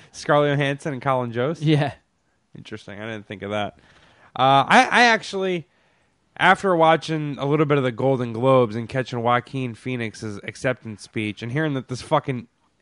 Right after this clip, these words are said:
Speaker 1: ass clown got arrested protesting meat, right? He's protesting meat for climate change or something. I don't know, he's kind of gotten on my nerves as of recently, and I think Joker's the best movie of the year, and I thought he did the best acting job, but Adam Driver is pretty close, and, and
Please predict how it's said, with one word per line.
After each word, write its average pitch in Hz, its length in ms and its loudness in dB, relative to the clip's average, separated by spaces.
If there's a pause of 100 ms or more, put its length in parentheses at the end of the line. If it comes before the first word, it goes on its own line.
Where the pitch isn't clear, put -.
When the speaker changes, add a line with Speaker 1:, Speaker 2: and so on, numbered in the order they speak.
(100)
Speaker 1:
ass 147 280 2
clown 120 420 -2 (380)
got 135 160 2
arrested 131 540 0
protesting 214 840 0
meat, 180 300 0 (180)
right? 160 320 4 (880)
He's 170 200 -4
protesting 220 1000 2
meat 196 320 0 (1080)
for - 300 0
climate 220 520 0
change 233 320 0
or 226 60 4
something. 220 400 0
I 254 180 2
don't 208 120 2
know, 180 260 4 (520)
he's 208 280 -4 (120)
kind 220 240 4
of 202 60 4
gotten 185 200 6
on 180 80 0
my 165 140 4
nerves 156 420 2
as 156 120 -4
of 151 180 0
recently, 165 460 0
and 139 100 2
I 139 100 4
think 147 240 -4
Joker's 139 400 2
the 120 80 -2
best 123 240 2
movie 127 260 -2
of 131 40 -6
the 131 80 -4
year, 143 160 0
and 117 80 -2
I 113 80 -2
thought 117 200 -2
he 117 60 -4
did 110 140 -10
the 104 80 -6
best 113 240 -2
acting 131 440 -2
job, 147 300 0
but 131 120 -2
Adam 233 300 2
Driver 139 480 4
is 113 140 -18
pretty 143 220 -2
close, - 480 -2
and, 110 220 -10
and 127 320 -8